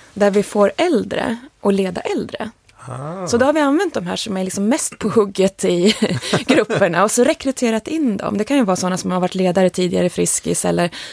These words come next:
Speaker 1: man kanske har varit, stått i Repan eller något sånt där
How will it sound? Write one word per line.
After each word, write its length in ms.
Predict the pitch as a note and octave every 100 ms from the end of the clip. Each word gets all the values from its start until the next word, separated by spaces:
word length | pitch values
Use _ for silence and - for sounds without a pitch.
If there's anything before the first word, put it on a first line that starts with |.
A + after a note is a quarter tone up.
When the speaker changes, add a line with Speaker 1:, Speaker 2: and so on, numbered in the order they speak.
| -
Speaker 1:
man 140 | F#3
kanske 200 | F3+ E3+
har 120 | F3+
varit, 220 | D#3+ E3 - - - - -
stått 220 | F#3+ F#3+
i 80 | F#3+
Repan 460 | F#3+ E3+ - F3
eller 140 | F3 F3
något 140 | F3
sånt 180 | F3+ F3
där 260 | - E3+